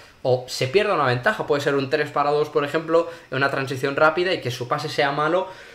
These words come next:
<clears throat> y ese efecto sorpresa, digamos, se pierda, ¿no? Y eso, pues, la verdad que lo he visto bastante en, en los partidos que he podido ver.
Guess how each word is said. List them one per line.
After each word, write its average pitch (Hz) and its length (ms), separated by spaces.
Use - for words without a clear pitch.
<clears throat> 185 300
y 156 120
ese 170 320
efecto 143 360
sorpresa, 139 420
digamos, 135 400
se 110 100
pierda, 104 400
¿no? 127 160
Y 135 80
eso, 127 180
pues, 123 120
la 113 100
verdad 135 200
que 131 160
lo 127 80
he 127 40
visto 127 240
bastante 120 560
en, 113 340
en 120 100
los 117 120
partidos 117 300
que 117 100
he - 20
podido 104 300
ver. 107 220